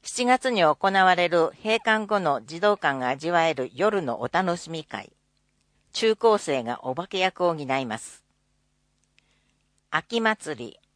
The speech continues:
幼児、親子から小学生まで家族で参加できる祭り。運営として小学生から高校生のボランティアに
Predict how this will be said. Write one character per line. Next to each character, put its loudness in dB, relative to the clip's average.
幼 4
児、 -8
親 4
子 -4
か -4
ら -6
小 2
学 0
生 -2
ま -2
で -8
家 -6
族 -4
で -8
参 -4
加 -4
で -4
き -10
る -4
祭 -8
り。 -20
運 2
営 2
と -4
し -10
て 0
小 0
学 -2
生 -2
か -4
ら -2
高 2
校 -2
生 -2
の -4
ボ 2
ラ 2
ン -6
テ -8
ィ 0
ア -2
に -10